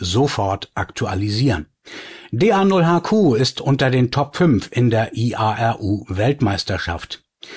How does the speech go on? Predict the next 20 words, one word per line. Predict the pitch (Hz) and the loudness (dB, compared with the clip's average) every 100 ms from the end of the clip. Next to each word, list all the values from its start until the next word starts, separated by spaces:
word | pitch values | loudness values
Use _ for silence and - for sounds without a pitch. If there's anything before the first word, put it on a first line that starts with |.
| - - - - _ - | -18 -20 -20 -20 _ -2
Die | |
Sendemasten | 202 240 247 214 185 - - 185 175 | 2 6 6 6 4 2 2 4 4
in | - 160 160 | 4 4 4
Junglinster | 156 151 160 156 196 208 - 170 143 131 117 107 101 92 | 4 6 6 6 4 2 0 2 2 4 4 2 2 0
beim | 120 123 120 123 120 120 117 | 0 2 4 4 4 4 4
früheren | - 120 131 123 117 113 117 113 | 2 2 4 4 4 4 4 4
Radio | 101 107 110 110 | 2 2 2 2
Luxemburg | 170 - 139 110 101 | 0 2 2 4 2
Sender | 98 104 98 92 87 | 2 2 2 0 -2
sollen | 98 101 95 90 | 0 0 0 0
gesprengt | 104 92 - - 107 135 135 | 0 -2 -4 -4 0 0 2
werden. | 107 87 76 - _ - - - - - - | -2 -2 -6 -14 _ -20 -18 -18 -18 -20 -2
Dann | 160 | 2
gibt | 233 214 | 2 2
es | 190 | 0
wieder | 208 180 | 2 4
ein | 147 | 4
Notfunk-Ausbildungswochenende | 135 165 - 147 - 165 - 151 143 - 131 139 123 123 120 113 | 4 2 0 -2 2 0 2 2 2 0 0 0 0 2 2 0
in | - 117 123 - | 0 0 0 -2
Utzmemmingen. | - 123 - - - 110 139 170 127 101 78 80 | -2 0 0 -4 0 2 4 4 4 2 -2 -6